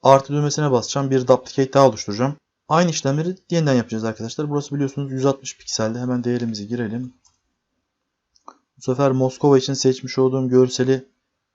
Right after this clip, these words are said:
altı yüz kırka taşıdım. Şuradaki kartımı da sağ tarafa doğru taşıyorum. Burada yazmam gereken ise Moskova olacak. Moskova yazalım.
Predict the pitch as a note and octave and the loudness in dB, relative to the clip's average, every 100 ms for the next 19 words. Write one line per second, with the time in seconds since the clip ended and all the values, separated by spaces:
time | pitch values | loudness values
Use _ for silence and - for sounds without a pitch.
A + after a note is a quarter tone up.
0 | _ _ B2 B2 - B2+ - B2+ B2+ B2 | _ _ -2 -2 -2 -8 -6 -4 -4 -4
1 | C3 B2 C3 C#3 _ _ _ _ _ _ | -4 -4 -4 -6 _ _ _ _ _ _
2 | _ _ - - C#3 C#3 C3+ - C3+ C3+ | _ _ -20 -6 -4 -4 -2 6 6 6
3 | D3 B2+ C#3+ D3+ - _ _ - - C3+ | 2 2 2 0 -10 _ _ -12 4 4
4 | C3+ A#2+ A#2 A2 A#2+ C#3+ C#3+ C3 - G#2+ | 6 2 -2 -4 -2 -2 -2 -2 -2 -4
5 | F#2+ - _ _ _ _ _ _ _ _ | -6 -14 _ _ _ _ _ _ _ _
6 | _ _ _ _ _ _ _ _ _ _ | _ _ _ _ _ _ _ _ _ _
7 | _ _ _ _ _ _ _ _ _ _ | _ _ _ _ _ _ _ _ _ _
8 | C#3 D3 D3+ D3+ C#3+ D3+ D3+ D3+ C3 A#3+ | -2 4 6 4 2 0 0 2 0 -2
9 | B3 E3 D3+ D3 - G#2+ G#2 G2+ C#3 D3 | -2 -2 -2 -4 -4 -2 -2 -2 -6 -8
10 | - B2+ - G#2+ G2+ G2+ A2+ C3+ | -8 -10 -6 -6 -6 -6 -8 -10